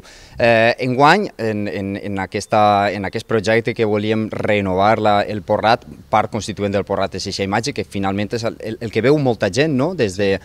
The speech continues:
abans de vindre al Porrat i el que la pot atraure o no per, per acompanyar-nos al llarg d'estos dies. Eh, Álvaro Sanchís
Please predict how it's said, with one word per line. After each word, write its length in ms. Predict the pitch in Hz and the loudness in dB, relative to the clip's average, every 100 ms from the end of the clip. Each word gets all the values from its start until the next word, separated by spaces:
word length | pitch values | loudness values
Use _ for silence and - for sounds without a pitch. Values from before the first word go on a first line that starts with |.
| - | -4
abans 260 | 110 123 | 0 0
de 80 | 113 | 0
vindre 180 | 107 110 104 | -2 0 -2
al 60 | |
Porrat 280 | - 104 143 | 0 0 0
i 40 | 127 | -2
el 20 | 95 | -4
que 100 | 98 | -6
la 80 | 90 | -4
pot 200 | 104 101 | -4 -4
atraure 360 | 98 104 117 113 | -2 0 2 0
o 40 | |
no 140 | 107 123 | -2 -2
per, 160 | 123 92 | -2 -4
per 200 | - 92 | -6 -6
acompanyar-nos 560 | 92 90 90 95 101 92 | -6 -8 -6 -6 -8 -8
al 160 | 82 92 | -8 -4
llarg 200 | 98 92 | -4 -4
d'estos 300 | 101 - 92 | -8 -10 -10
dies. 240 | 98 101 90 - - - | -6 -6 -6 -12 -20 -4
Eh, 140 | - 110 | 0 2
Álvaro 320 | 117 123 135 | 2 4 2
Sanchís 500 | 131 113 139 190 | 2 0 4 4